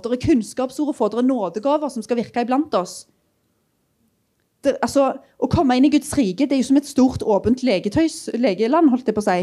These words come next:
Du kan plukke opp, og du kan prøve forskjellige nådegaver, og du kan utfolde deg. Og så sitter vi og liksom plasker med beina i liksom sånn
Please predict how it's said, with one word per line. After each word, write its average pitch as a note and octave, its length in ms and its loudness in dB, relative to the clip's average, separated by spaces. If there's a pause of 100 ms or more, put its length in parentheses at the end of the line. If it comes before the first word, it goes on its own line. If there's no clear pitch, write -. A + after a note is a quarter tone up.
(360)
Du - 80 -12
kan C4+ 340 4
plukke D4 480 0
opp, B3+ 180 -2
og B3 80 0
du B3+ 80 -4
kan C#4 160 0
prøve A#3+ 540 2
forskjellige C4+ 400 2
nådegaver, B3+ 580 2
og A#3 160 0
du A#3 80 -2
kan C4 160 0
utfolde D4 600 2
deg. E3+ 160 -10 (580)
Og B3+ 80 -4
så D4 160 2
sitter E4+ 480 2
vi C4+ 80 4
og C4+ 160 4
liksom C4 240 0
plasker C4+ 400 -4
med C4+ 80 2
beina B3 400 2
i B3 80 0
liksom A#3 320 -4
sånn A3+ 180 0